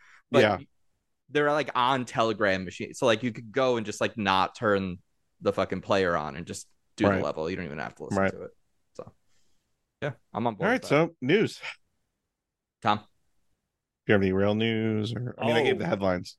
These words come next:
Speaker 3: Oh, yeah, I mean, that, uh, yeah, I think you nailed it.
Speaker 2: Thanks.
Speaker 1: That's it?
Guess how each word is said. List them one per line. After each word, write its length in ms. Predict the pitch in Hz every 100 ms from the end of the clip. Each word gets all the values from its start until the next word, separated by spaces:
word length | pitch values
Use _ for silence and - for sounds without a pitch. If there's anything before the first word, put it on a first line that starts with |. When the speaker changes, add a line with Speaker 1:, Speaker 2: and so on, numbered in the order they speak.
| -
Speaker 3:
Oh, 40 |
yeah, 200 | 131 165
I 120 | 123 104
mean, 280 | 113 110 104
that, 220 | 113 107 110
uh, 160 | 113 107 101 _ - - _ - _ _ _ _ _ _ _ -
yeah, 160 | 98
I 40 | 92
think 160 | 101
you 60 | 90
nailed 260 | 87 98
it. 100 | 110 - _ _ _ -
Speaker 2:
Thanks. 360 | 127 104 - -
Speaker 1:
That's 180 | 120 -
it? 260 | 127 -